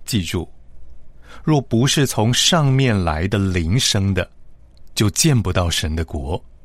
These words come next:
从肉体生的是属肉体的，只有从灵生的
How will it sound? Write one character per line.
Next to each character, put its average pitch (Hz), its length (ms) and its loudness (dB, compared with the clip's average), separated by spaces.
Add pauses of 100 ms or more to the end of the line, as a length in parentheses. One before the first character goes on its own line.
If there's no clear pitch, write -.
(1400)
从 147 280 2
肉 180 220 4
体 107 220 0
生 135 340 4
的 101 240 -2 (460)
是 - 180 0
属 92 260 0
肉 104 240 2
体 - 220 -6
的， - 260 -8 (1120)
只 - 140 2
有 156 140 6
从 139 380 2
灵 120 220 4
生 170 360 4
的 90 220 0